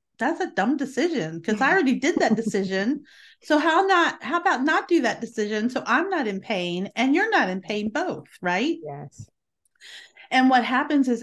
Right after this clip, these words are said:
Speaker 1: as we continue to, um, mother our children, they get older and they, they have more freedoms, they have more independence, and they make these decisions that are bigger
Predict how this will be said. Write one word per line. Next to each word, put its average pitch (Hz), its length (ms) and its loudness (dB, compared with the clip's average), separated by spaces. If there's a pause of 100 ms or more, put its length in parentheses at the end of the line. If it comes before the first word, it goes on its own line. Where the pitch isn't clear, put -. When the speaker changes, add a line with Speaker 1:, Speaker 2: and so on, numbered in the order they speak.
Speaker 1:
as 262 360 2
we 233 360 -6
continue 240 800 2 (400)
to, 214 580 -2
um, 190 260 0
mother 214 580 0
our 185 160 -2
children, 208 680 -2 (240)
they 202 160 2
get 196 240 -2
older 202 420 2
and 196 240 -2
they, 190 220 -4 (160)
they 185 160 0
have 180 260 -2
more 208 240 0
freedoms, 196 640 -4
they 180 140 -6
have 170 340 -4
more 226 500 0
independence, 190 920 -2 (340)
and 190 160 2
they 170 60 2
make 170 260 -2
these 180 200 -6
decisions 185 580 -4
that 165 160 -2
are 156 160 0
bigger 185 680 0